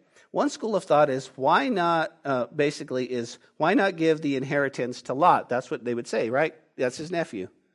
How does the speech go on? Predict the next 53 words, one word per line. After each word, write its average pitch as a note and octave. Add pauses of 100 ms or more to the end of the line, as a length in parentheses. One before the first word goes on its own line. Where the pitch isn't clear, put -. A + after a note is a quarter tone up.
(240)
"God, E3+
if D#3
I'm D#3+
not E3
gonna D#3
have C#3+
a A#2+
kid, E3+ (300)
why E3+
would A3
he A3
say G3
Eleazar D3+
of B2+
Damascus?" D#3+
Well, D3
one B3+
commentator E3+
said B2
this, D3 (500)
"Damascus G#3
was E3
the C#3+
prime F3+
financial D3+
capital C3+
of B2
the A#2+
city C3+
at A2+
that A2+
time," F3 (760)
okay? C#3+ (380)
And D#3
it E3+
was D#3
the, C#3+
it D#3
was E3
the C#3
capital F3+
of C#3+
commerce F3
of D3
that C3+
day. G3
Damascus, D#3+
if C#3+
you D#3
go F3+
to E3
Israel F3+
today, D#3